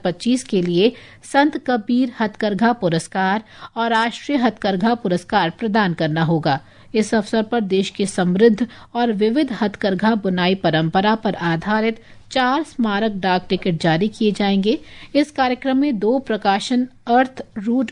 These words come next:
और मध्य भारत में all dye से रंगे जाने वाले हथकरघा थ्रेड वस्त्रों और हथकरघा पुरस्कार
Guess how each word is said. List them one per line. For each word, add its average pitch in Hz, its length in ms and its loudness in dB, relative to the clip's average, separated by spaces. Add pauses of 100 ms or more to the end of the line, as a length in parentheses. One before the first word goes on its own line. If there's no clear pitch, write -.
और 208 240 4
मध्य 220 420 0
भारत 208 420 -2
में 233 180 2 (160)
all 226 240 2
dye 190 260 0
से 214 200 -2
रंगे 190 300 0
जाने 185 320 0
वाले 208 380 2 (380)
हथकरघा 269 720 0 (180)
थ्रेड 277 340 2
वस्त्रों 185 440 0
और 202 280 -2
हथकरघा 214 580 0
पुरस्कार 208 640 0